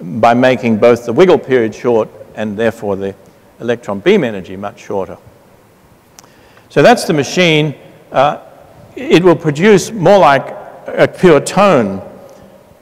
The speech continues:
in frequency, whereas the L C L S, which operates on a different mechanism, sesi mode, is sort of amplified noise. It just de-, depends on stochastic fluctuations, which it picks up and amplifies. It'll sit somewhere between the performance of the sesi mode X-F E Ls, like the L C L S,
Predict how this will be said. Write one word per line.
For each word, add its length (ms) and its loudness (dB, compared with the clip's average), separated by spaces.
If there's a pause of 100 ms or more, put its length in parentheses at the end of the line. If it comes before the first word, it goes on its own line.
in 360 -2
frequency, 640 -2 (220)
whereas 500 2
the 100 2
L 120 6
C 160 -4
L 100 6
S, 300 0
which 320 -2
operates 380 0
on 100 -2
a 80 0
different 340 -2
mechanism, 480 -6
sesi 400 -2
mode, 260 -6
is 120 -12
sort 240 -2
of 60 2
amplified 580 -2
noise. 420 2
It 120 -14
just 160 -16
de-, 100 -10 (180)
depends 320 -4
on 100 0
stochastic 580 -8
fluctuations, 680 -2
which 140 -16
it 160 -20
picks 240 -10
up 140 -4
and 80 -12
amplifies. 680 -14 (1500)
It'll 220 4
sit 340 0
somewhere 280 4
between 400 0
the 80 0
performance 580 0
of 300 2
the 440 -6
sesi 420 0
mode 180 4
X-F 300 -2
E 20 4
Ls, 220 4
like 160 2
the 100 -2
L 120 0
C 160 -8
L 60 0
S, 240 0